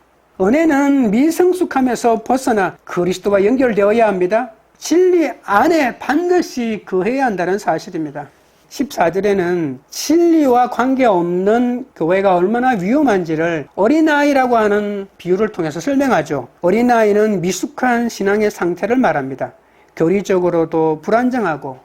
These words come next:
인간적인 지도자에 의존하는 상태입니다. 늘 그냥 설교만 듣고 살아가는 사람입니다.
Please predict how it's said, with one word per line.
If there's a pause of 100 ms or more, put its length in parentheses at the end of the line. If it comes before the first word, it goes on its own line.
(240)
인간적인
지도자에
의존하는
상태입니다. (260)
늘
그냥
설교만
듣고
살아가는
사람입니다.